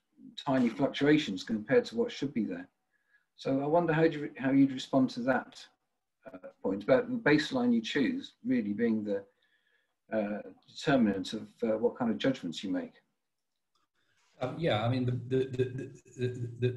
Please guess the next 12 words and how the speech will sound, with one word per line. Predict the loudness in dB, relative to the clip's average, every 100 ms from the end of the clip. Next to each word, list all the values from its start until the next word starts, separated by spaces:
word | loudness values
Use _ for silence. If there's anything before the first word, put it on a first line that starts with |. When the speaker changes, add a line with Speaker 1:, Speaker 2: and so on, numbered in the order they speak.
| -2
Speaker 2:
the, | -6 -2
the | 0
biggest | 2 2 0 -2
change | -2 0 2 2 2
in, | 0 -2 -4
in | -6 -6
human | -2 0 0
society | 0 -4 -2 0 -2 -4 -6
is | -6 -6
the, | -6
you | -4 -6
know, | -8